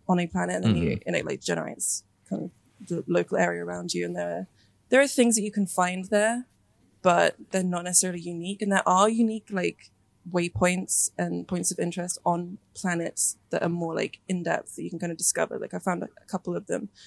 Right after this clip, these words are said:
Speaker 1: like, I don't know, like, abandoned factories or, like, research outposts that
Speaker 2: Mm.
Speaker 1: actually have their own little stories that you can piece together through, like, reading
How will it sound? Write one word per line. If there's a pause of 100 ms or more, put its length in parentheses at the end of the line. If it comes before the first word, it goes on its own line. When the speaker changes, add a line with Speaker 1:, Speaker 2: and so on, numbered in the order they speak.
(440)
Speaker 1:
like,
I
don't
know,
like,
abandoned (320)
factories
or,
like,
research
outposts
that
Speaker 2:
Mm.
Speaker 1:
actually
have
their
own (440)
little
stories
that
you
can
piece
together
through,
like,
reading